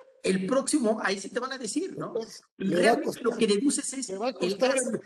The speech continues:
Speaker 2: le va a costar el veintidós.
Speaker 1: Sí, exactamente. Pero además, fíjate una cosa, Carlos, que tienes toda la razón, pero además fíjate una cosa que es bien interesante, ¿no?
Speaker 2: <laughs>
Speaker 1: El, el, el anticipo, lo que realmente deduce siempre,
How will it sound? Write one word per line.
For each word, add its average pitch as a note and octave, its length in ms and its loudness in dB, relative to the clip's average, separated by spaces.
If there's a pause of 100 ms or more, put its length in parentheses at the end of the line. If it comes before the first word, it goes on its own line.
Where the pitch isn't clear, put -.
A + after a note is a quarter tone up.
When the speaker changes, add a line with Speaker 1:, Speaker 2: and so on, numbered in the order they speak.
(120)
Speaker 2:
le G3 100 -4
va A#3+ 120 4
a C4 60 2
costar B3+ 380 4
el A#3 140 6
veintidós. A3 840 -2 (560)
Speaker 1:
Sí, - 360 0
exactamente. - 760 -2
Pero - 280 -2
además, C4+ 240 4
fíjate E4+ 240 0
una E4 180 2
cosa, - 380 0 (360)
Carlos, G3 240 -8
que F#3 100 -6
tienes B3+ 220 -4
toda D4+ 160 -2
la B3+ 120 0
razón, G#3+ 200 -4
pero G3 120 2
además A3 120 2
fíjate C#4+ 240 0
una A#3+ 200 4
cosa A3 180 0
que - 120 -4
es F#3+ 80 -2
bien A3+ 180 -2
interesante, G3 640 -2
¿no? - 260 -2 (500)
Speaker 2:
<laughs> - 580 -4 (600)
Speaker 1:
El, F#3+ 240 2
el, F#3 220 4
el F#3 100 8
anticipo, A3+ 600 4
lo F#3 160 2
que A3+ 80 0
realmente C#4 480 0
deduce G3 340 -2
siempre, - 540 -4